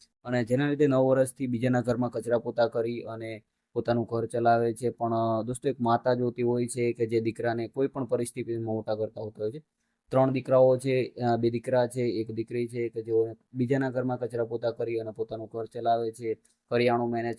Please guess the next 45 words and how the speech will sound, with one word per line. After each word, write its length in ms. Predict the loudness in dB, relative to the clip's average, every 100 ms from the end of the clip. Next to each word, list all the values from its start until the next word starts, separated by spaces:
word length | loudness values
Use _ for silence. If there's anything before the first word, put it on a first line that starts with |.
| -6
કરે 240 | -4 -2
છે, 140 | 0
ઘરના 320 | 0 -2 -4 -2
ભાડા 300 | 2 2 0
મેનેજ 280 | -2 -6 -8
કરે 260 | -4 -2 -2
છે 180 | -4 -6 _ _ _ -8
અને 160 | -4
સાથે 340 | -4 -2 2 2
સાથે 140 | 2
ઘણીવાર, 600 | 0 0 0 2 4 4
અ, 160 | 4 0
બધું 280 | -2 -4
મેનેજ 260 | -4 -4 -4
નથી 240 | -8 -10
થતું, 340 | -6 -6 -6 -10
ત્યારે 300 | -4 -2 -2
અમારે 260 | -2 -4
પહોંચવું 360 | -6 -8 -12 -12
પડે 200 | -8 -6
છે 60 | -4
આ 60 |
વ્યક્તિઓ 340 | -4 -6 -8 -10
સુધી. 320 | -8 -8 -8 -8 _ _ _
તો 80 | 0
બસ, 220 | 2 2
તમારાથી 320 | 2 2 2
બનતો 260 | 0 0 -2
સપોર્ટ 380 | -2 0 -2 0
કરજો, 340 | 0 2 0
જેનાથી 360 | 0 -4 -2 -4
માતાને 460 | -2 -2 0 -2
રાહત 300 | 2 2 0
મળી 240 | -2 -6 -2
રહે 300 | -2 -2 -4
અને 140 | -6
આવા 160 | -4 -6
ઘણા 260 | -4 -4 -2
વિધવા 320 | -4 -6 -6
પરિવાર 380 | -4 -4 -4 -4
છે 140 | -6
જેમના 220 | -10 -8
પરિવાર 320 | -8 -6 -6 -8
સુધી 200 | -12 -14
પહોંચે. 280 | -12 -14